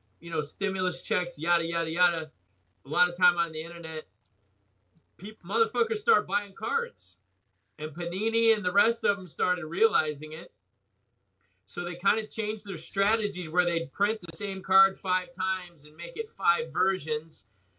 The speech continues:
And then there's a grading, there's a grading company called P S A. And so it came to the point where, like, if you, you had to have a certain card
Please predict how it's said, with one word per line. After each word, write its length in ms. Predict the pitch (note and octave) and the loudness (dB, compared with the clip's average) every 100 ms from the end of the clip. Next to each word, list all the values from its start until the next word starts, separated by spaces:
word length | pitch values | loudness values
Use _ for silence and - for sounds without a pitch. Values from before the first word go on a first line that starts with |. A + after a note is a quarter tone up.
| _ _ - | _ _ -8
And 140 | D3 | -6
then 140 | F3+ F3 | -4 -2
there's 220 | E3+ D#3+ | 0 0
a 40 | |
grading, 640 | C3+ C#3+ E3+ F#3+ G3+ F#3+ F3 | 0 2 4 2 0 -4 -4
there's 160 | D#3+ D3 | -2 0
a 80 | C#3+ | 0
grading 480 | C3+ F3 F#3+ G3+ | 2 2 2 -2
company 380 | D#3+ F3+ F3 E3+ | 0 0 0 -6
called 260 | D3+ D#3 C#3+ | 0 0 0
P 240 | - G3 | -6 -2
S 240 | F3+ D3 F3+ | 0 -2 -2
A. 380 | F#3 C#3+ D3 - _ _ _ _ _ _ _ _ | -2 0 -2 -6 _ _ _ _ _ _ _ _
And 100 | D3+ | -4
so 140 | C#3+ G3+ | 2 2
it 120 | C#3+ | 2
came 280 | G#3 G#3+ G#3+ | 0 0 2
to 120 | G#3 | 0
the 80 | - | 0
point 280 | G#3 G#3 G3 | 0 0 0
where, 80 | F#3 | 0
like, 260 | E3+ D3+ | 2 0
if 120 | D#3 F#3 | -4 -12
you, 140 | F#3+ E3 | -14 -10
you 120 | F3 | -6
had 200 | G#3+ G#3 | -4 -4
to 80 | F#3+ | -2
have 180 | F#3+ | -2
a 60 | D#3+ | -4
certain 480 | - A#3 C4 A#3+ G#3 | -4 2 4 4 -4
card 500 | - A#3+ A3 - B4+ | -4 -2 0 0 -2